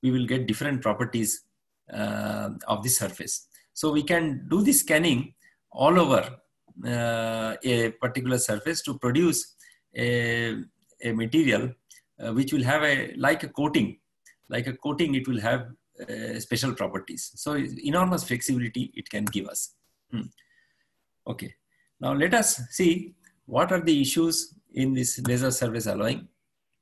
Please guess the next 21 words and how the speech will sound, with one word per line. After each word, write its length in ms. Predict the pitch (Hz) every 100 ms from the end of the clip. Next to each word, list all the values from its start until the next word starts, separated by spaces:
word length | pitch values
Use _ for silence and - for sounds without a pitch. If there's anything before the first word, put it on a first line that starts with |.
| _ _ _ _ 110
Uh, 340 | 110 107 110
of 100 | 117
course, 220 | - 147 -
the 200 | 120 113
objective 460 | 110 113 143 - 139
is, 340 | 139 131 - _ -
as 120 | 117
I 80 | 117
just 260 | 110 -
mentioned, 420 | 101 104 175 214 - _ - _ _
is 120 | 117 -
to 140 | 123
improve 480 | 113 113 147 196 - _ _ _ _
the 80 | 110
surface 400 | - 107 104 -
properties. 720 | 98 - 113 208 233 - _ _ _ _ _ _ _ _ _ _
Fluid 280 | - 247 -
flow 200 | 202 175
in 120 | 147
the 80 | 135
melt 300 | 120 127